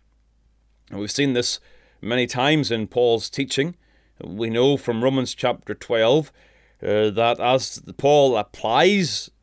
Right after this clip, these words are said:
the doctrines, he applies it in terms of Christian living. We see the same in Ephesians chapter one to three, emphasizing the doctrines of Christ,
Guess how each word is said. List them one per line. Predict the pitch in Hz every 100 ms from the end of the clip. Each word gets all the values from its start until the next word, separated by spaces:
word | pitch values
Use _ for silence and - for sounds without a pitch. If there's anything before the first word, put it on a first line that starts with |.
| _ _
the | - 113
doctrines, | 120 131 - - 113 139 - - _
he | 127 135
applies | - 127 139 143 127
it |
in | 131 131
terms | 127 131 117
of | 120
Christian | - 120 - 113
living. | 127 127 135 - _ _
We | - 147
see | 107
the | 107
same | - 147 160 127
in |
Ephesians | 131 - 185 151 123 110 - _ _
chapter | - 117 113
one | 104 117 120
to | 98
three, | - 156 175 170 - _
emphasizing | 127 139 127 120 131 110
the | 110
doctrines | 90 135 165 170 165
of | 151
Christ, | - 160 151